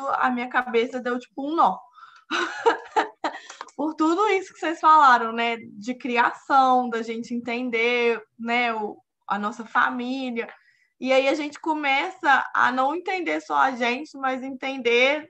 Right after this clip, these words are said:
nossa mãe, nosso pai, e começa a criar isso tudo dentro da gente, né? E eu tenho uma irmã, então você começa a meio que, que, que ver que é tudo muito real isso, né? Tipo, não é uma coisa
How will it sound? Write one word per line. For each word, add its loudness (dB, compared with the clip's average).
nossa -4
mãe, 6
nosso -6
pai, 6
e -16
começa -2
a 0
criar 2
isso 0
tudo -2
dentro 2
da -2
gente, -8
né? -4
E -6
eu -4
tenho -6
uma -10
irmã, 0
então -8
você -10
começa -4
a -2
meio -2
que, -8
que, -20
que -2
ver 0
que -6
é -8
tudo -8
muito -6
real 2
isso, -10
né? -8
Tipo, -20
não -8
é 4
uma -2
coisa -2